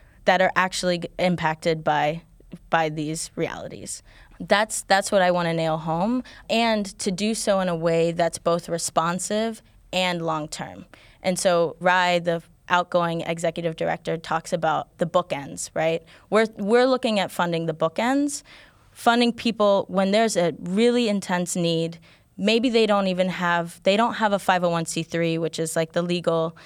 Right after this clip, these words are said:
nonprofit status, but they really need to meet a critical need in their community. We can support y'all, and we can do that really fast. And then there's also the other side where we need to continue to maintain the work that's happening. So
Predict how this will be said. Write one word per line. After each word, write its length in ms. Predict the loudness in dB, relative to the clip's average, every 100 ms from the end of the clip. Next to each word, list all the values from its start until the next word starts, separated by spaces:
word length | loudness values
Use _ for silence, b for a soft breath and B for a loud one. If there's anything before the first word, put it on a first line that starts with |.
| B B _ -2
nonprofit 500 | -2 0 -2 -2 -4
status, 560 | 0 -2 -2 -6 -8 -10 b b b 2
but 220 | 2 2
they 160 | 2
really 400 | 2 2 4 4
need 200 | 2 0 -2
to 100 | 0
meet 320 | 0 -2 -4
a 60 | -6
critical 420 | -2 -2 0 -2
need 280 | -2 -2 -2
in 220 | -4 -2
their 120 | -2
community. 640 | -4 -6 -4 -2 -4 -6 b b b _
We 220 | 0 0
can 180 | 0 -2
support 480 | -2 -6 0 0 2
y'all, 400 | 2 2 0 -4 _
and 180 | -2 0
we 120 | -2
can 340 | -2 -4 -4 -6 -16 -12 -4
do 160 | 0
that 240 | 0 0 0
really 200 | 0 -2
fast. 640 | -4 -6 -6 -10 -12 -14 B B B 0
And 160 | 2
then 220 | 4 4 2
there's 180 | 2
also 260 | 2 0 -2
the 160 | 0 2
other 200 | 2 0
side 340 | 0 2 0
where 380 | 0 2 0 -2 b b b b _ _ -16 -4
we 200 | 2 4
need 180 | 4
to 60 | 2
continue 440 | -2 -2 0 0
to 120 | -2 -2
maintain 640 | -2 -2 -4 0 0 2
the 100 | 0
work 260 | 0 -2 -4
that's 180 | -8
happening. 560 | -2 -4 -4 -8 -12 -10
So 400 | 0 2 2 0